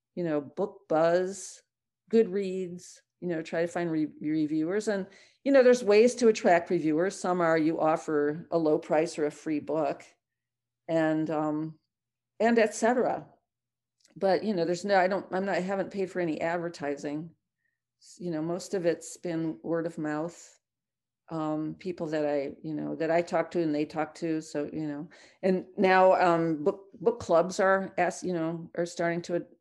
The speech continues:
uh, wanna read it. Libraries, you know, appearing in libraries and so on.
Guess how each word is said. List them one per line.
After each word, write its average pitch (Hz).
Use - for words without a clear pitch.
uh, 156
wanna 151
read 151
it. 190
Libraries, 170
you 165
know, 160
appearing 165
in 156
libraries 165
and 170
so 165
on. 165